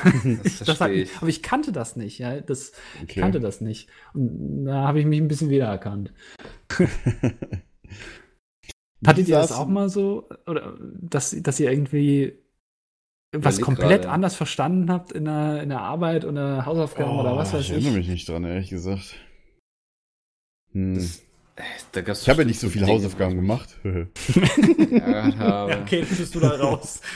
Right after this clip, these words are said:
Speaker 3: <laughs> Hohekas sind raus. <laughs>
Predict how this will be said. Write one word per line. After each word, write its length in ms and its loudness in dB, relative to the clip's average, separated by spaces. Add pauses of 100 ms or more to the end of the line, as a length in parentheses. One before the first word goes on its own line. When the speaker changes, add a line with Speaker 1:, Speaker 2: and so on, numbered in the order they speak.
(180)
Speaker 3:
<laughs> 60 -4 (1400)
Hohekas 360 4
sind 240 -2
raus. 400 2 (140)
<laughs> 1080 4